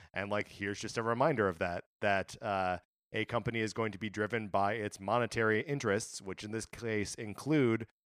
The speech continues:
uh, catering to, uh, the Chinese government so they can have their games played there. And, like, is it, like, cowardly? Yeah, it is. Uh, and it, it sucks. Um, I don't know. I, I,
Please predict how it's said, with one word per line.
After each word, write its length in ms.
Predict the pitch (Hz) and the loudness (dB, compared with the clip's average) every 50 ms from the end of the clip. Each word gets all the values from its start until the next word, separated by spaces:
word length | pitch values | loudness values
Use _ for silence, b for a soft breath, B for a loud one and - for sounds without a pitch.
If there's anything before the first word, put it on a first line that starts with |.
| _ - | _ -2
uh, 180 | 104 101 101 101 - - | 0 2 2 0 0 0
catering 400 | - 110 110 110 113 113 113 104 | 0 2 2 2 2 0 0 -2
to, 500 | - 117 117 117 113 113 113 117 120 - _ _ _ - | 0 2 2 4 4 2 0 -2 -4 -6 _ _ _ -4
uh, 100 | 107 104 92 | -4 -2 0
the 220 | 98 107 104 101 98 | 0 0 0 0 0
Chinese 340 | - 110 110 117 117 110 | 0 0 0 0 0 2
government 400 | 98 135 147 131 117 107 107 98 | 4 4 4 4 4 0 -2 -2
so 100 | - - | -4 -6
they 200 | 101 101 104 104 | -4 -2 -2 0
can 320 | - 117 110 110 104 107 - _ _ _ _ _ _ - | 0 -2 -4 -4 -4 -8 -10 _ _ _ _ _ _ -10
have 260 | 92 85 92 104 101 | -6 -2 -2 0 2
their 100 | 117 117 | 4 4
games 260 | 110 123 147 196 185 | 4 4 4 2 2
played 240 | - 107 101 95 85 | 2 2 4 4 4
there. 220 | 92 87 87 82 - _ _ _ _ _ - | 2 0 -2 -4 -6 _ _ _ _ _ -4
And, 180 | 104 104 101 101 | -2 0 2 4
like, 260 | 101 98 98 - - _ _ _ _ _ _ - | 4 2 2 0 -6 _ _ _ _ _ _ -2
is 180 | 113 110 98 110 | -2 0 4 6
it, 320 | 110 107 107 113 - - | 6 6 6 4 0 -2
like, 220 | 110 104 98 - | -2 -2 -2 0
cowardly? 720 | - 113 113 110 117 123 120 123 131 139 147 147 156 165 - - _ _ _ _ _ 143 143 147 _ _ _ 117 | 2 4 4 4 4 4 2 2 2 2 4 2 2 0 -2 -6 _ _ _ _ _ -20 -20 -20 _ _ _ -12
Yeah, 440 | 113 123 120 110 104 117 143 170 185 - _ _ _ _ _ _ _ - | -10 -8 -8 -2 4 6 8 8 6 4 _ _ _ _ _ _ _ 0
it 140 | 113 123 131 | 4 6 8
is. 300 | 180 220 175 120 - - _ _ - | 10 8 8 6 2 -6 _ _ 0
Uh, 720 | 123 117 113 113 113 113 113 113 113 113 117 113 117 127 131 135 143 131 | 2 4 6 8 8 8 8 8 8 8 6 6 4 2 0 -4 -6 -2
and 260 | 127 117 117 120 123 | 2 2 2 2 0
it, 100 | 131 147 143 147 | -2 -2 -2 0
it 180 | 135 - - | 0 0 4
sucks. 420 | - 165 202 202 - - - - - _ _ _ - | 6 6 6 6 4 -2 -10 -10 -10 _ _ _ 0
Um, 580 | 113 110 113 113 113 113 110 110 110 110 107 - _ _ _ _ _ - | 2 4 6 6 6 4 4 2 -2 -6 -8 -10 _ _ _ _ _ 4
I 60 | 117 | 4
don't 80 | 151 180 | 6 8
know. 120 | 165 120 | 8 8
I, 80 | 101 113 | 6 6
I, 280 | 123 143 123 123 123 | 6 6 6 6 4